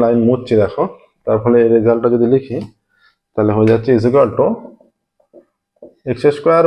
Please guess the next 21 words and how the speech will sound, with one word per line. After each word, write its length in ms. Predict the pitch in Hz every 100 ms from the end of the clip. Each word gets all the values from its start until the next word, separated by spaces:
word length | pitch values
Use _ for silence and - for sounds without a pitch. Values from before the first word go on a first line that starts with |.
| 160
বাই 120 | 156 123
টু 80 | 139 - - - _ _ _ _ _ _ _ - - - - - - -
sin 200 | - 127 131
inverse 320 | 131 123 104 104 92
x 20 | - - _ _ _ _ _ _ _ _ _ _
plus 300 | 135 120 98 - - - _ _
এখানে 200 | 110 123 110
হাফ 160 | 117 120
রেখে 160 | 113 113 101
দিচ্ছি। 280 | 107 - 107 - - - _ _ _ -
আচ্ছা, 180 | 98 - 113
root 140 | 127 156
over 140 | 165 175
of 60 | 143 139
one 100 | 147
minus 240 | 147 139 -
x 40 | 104 107
square, 200 | - 107 160
তাই 100 | 220
তো? 40 | - 127
এটা 160 | 135